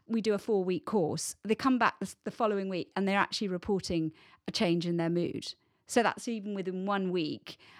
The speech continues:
Anyway, so I just thought maybe, uh, sum up what, what the sort of real learning is and the,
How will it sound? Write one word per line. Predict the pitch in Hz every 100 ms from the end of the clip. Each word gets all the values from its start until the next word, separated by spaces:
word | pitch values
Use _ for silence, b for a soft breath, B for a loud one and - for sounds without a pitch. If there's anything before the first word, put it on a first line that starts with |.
| -
Anyway, | 294 294 208 180
so | -
I | -
just | 247 311
thought | - 262 -
maybe, | 262 254 233 202 202 -
uh, | 143 - - 170 - 214 -
sum | - - 311 269
up | 226 -
what, | 208 226 - -
what | 220 226 -
the | 214
sort | - 208
of |
real | 196 190
learning | 190 196 190 185 165
is | 131 143 -
and | 202
the, | 190